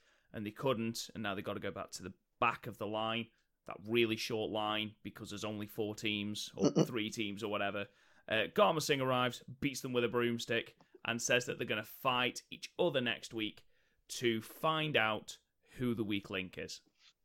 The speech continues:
Speaker 2: I think that's quite, uh, quite a good dynamic.
Speaker 1: It's a good
Speaker 2: There's an,
Speaker 1: dynamic.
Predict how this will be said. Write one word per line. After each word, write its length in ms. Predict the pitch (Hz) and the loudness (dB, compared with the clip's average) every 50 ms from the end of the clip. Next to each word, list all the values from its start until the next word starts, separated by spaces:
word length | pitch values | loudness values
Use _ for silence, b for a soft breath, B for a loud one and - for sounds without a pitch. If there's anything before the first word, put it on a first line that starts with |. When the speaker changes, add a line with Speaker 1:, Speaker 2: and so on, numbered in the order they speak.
| _ - - - | _ -16 -10 -2
Speaker 2:
I 20 | |
think 180 | - - - - | 4 4 6 8
that's 140 | 196 185 - | 8 8 10
quite, 240 | - 135 123 - - - _ _ _ - 113 | 12 12 12 12 10 -2 _ _ _ 0 2
uh, 300 | 107 101 95 90 87 85 - _ _ _ - - - | 4 6 6 4 4 2 -2 _ _ _ -8 2 8
quite 180 | - 117 - - | 10 10 10 10
a 100 | 95 - - _ _ _ _ _ _ _ - | 6 0 -2 _ _ _ _ _ _ _ 6
good 200 | - 104 95 95 | 6 6 8 10
dynamic. 460 | 104 98 95 92 95 101 127 160 - - - _ _ _ _ - _ _ _ _ _ _ _ _ _ _ _ _ | 12 12 12 12 10 8 8 6 2 0 -10 _ _ _ _ -20 _ _ _ _ _ _ _ _ _ _ _ _
Speaker 1:
It's 180 | - 139 131 - | -8 -6 -4 -4
a 60 | 151 | -4
good 220 | 135 151 160 151 - | -2 -2 -2 0 2
Speaker 2:
There's 100 | 170 170 | 6 8
an, 60 | - | 8
Speaker 1:
dynamic. 420 | - - - 151 185 - - - | 8 8 6 2 -2 -4 -6 -10